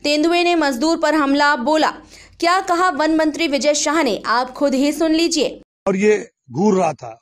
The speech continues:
Speaker 2: मतलब नाक से आवाज निकाल रहा था ऐसे,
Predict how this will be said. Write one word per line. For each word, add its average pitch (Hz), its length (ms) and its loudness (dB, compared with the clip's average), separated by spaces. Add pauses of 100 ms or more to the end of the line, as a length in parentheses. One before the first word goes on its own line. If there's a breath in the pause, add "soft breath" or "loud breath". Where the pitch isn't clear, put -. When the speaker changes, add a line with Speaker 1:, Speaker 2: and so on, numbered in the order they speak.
(120)
Speaker 2:
मतलब 147 340 -10
नाक 160 260 -4
से 190 140 -2
आवाज 170 240 0
निकाल 151 260 -2
रहा 120 160 -8
था - 1000 -4
ऐसे, 117 220 -12